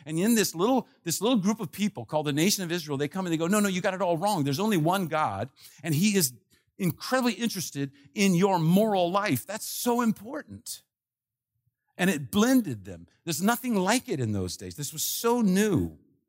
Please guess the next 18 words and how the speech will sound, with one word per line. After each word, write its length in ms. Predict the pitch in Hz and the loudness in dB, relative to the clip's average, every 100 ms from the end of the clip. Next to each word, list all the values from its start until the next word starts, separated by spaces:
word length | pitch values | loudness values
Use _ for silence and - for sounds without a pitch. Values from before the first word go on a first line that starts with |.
| _ _ - | _ _ -6
These 180 | 147 - | -2 0
two 240 | - 240 | 0 -2
things 320 | 208 214 196 | -2 -2 -2
are 60 | 160 | -4
connected, 480 | - 170 175 120 95 | -8 -6 -6 -8 -8
right 320 | 131 175 170 | -2 -2 -2
and 180 | 156 131 | -6 -2
wrong, 520 | 143 123 98 113 135 _ _ _ _ _ _ _ | 2 2 0 -4 -8 _ _ _ _ _ _ _
justice, 840 | - 185 170 - 107 - - - _ _ _ _ _ _ _ _ _ - | 0 2 2 -2 -6 -10 -12 -14 _ _ _ _ _ _ _ _ _ -4
good 180 | 208 185 | 2 4
and 140 | 135 | 4
evil, 440 | 143 156 110 120 _ _ - | 4 2 0 -14 _ _ -2
are 140 | 151 | -2
connected 920 | - - 165 165 202 - 190 185 147 | -2 -2 0 4 2 0 -10 -8 -4
with 180 | 151 120 | -6 -4
worshiping 840 | 120 170 165 165 - 156 160 139 _ _ _ _ _ _ _ _ - | -2 0 0 -4 -8 -6 -6 -8 _ _ _ _ _ _ _ _ -4
a 120 | 131 | 0
God. 420 | 147 117 82 78 | 4 2 0 -12